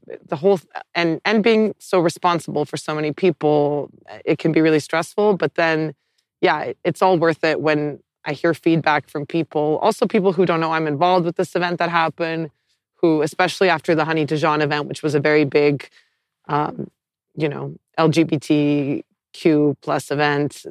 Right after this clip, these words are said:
that, you know, they, they felt so free and they wish they could just stay in that moment of that event forever. And, and, like, yeah, I mean, just, just hearing how impactful that was and how,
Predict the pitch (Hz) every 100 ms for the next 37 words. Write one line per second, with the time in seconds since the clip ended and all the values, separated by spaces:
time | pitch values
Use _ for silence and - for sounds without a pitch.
0 | 147 151 156 151 - 135 143 143 151 160
1 | 156 143 _ _ _ _ - - _ 147
2 | 151 156 - _ _ - 143 - 117 -
3 | 220 233 220 202 156 143 143 - 120 147
4 | 156 135 - 170 156 151 147 147 147 147
5 | 151 151 139 135 147 139 147 151 147 151
6 | - 151 180 180 185 175 170 165 160 143
7 | 143 - 151 151 147 180 147 - 156 151
8 | 160 180 - _ - 170 - - 170 165
9 | 165 156 _ _ _ _ _ _ - 170
10 | 160 151 156 160 156 - 160 160 151 151
11 | 151 151 156 147 147 147 151 147 147 147